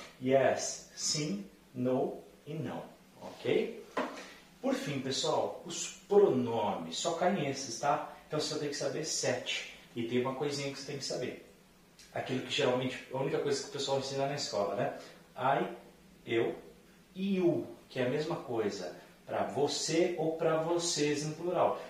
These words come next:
Como é que você vai saber, então, qualquer um, qualquer outro? Pelo contexto, tá? Ou seja, você tem que ler o texto. Se ele tá falando de mais de uma pessoa,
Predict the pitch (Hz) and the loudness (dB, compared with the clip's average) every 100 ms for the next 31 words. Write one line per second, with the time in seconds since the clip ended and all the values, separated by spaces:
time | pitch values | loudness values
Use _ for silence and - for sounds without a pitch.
0 | - 165 202 202 220 208 208 220 185 175 | -10 -2 0 2 4 4 4 4 4 2
1 | 165 151 156 - 170 170 175 170 180 170 | 2 2 2 0 2 2 2 0 2 4
2 | 143 - - - - - 113 117 143 135 | 2 0 -8 -16 -20 -4 0 2 2 0
3 | 113 95 - - - - 98 95 139 123 | -4 -6 -6 -12 -20 -10 -4 -4 -4 -4
4 | 101 - - 131 139 165 170 156 156 - | -6 -6 -4 -4 0 2 2 2 0 0
5 | - - - 160 131 123 113 123 104 117 | -8 -16 -6 -2 2 2 2 2 0 -4
6 | 135 120 - - 107 123 190 190 196 196 | -2 -2 -2 -4 -4 -4 -2 0 4 6
7 | 202 | 4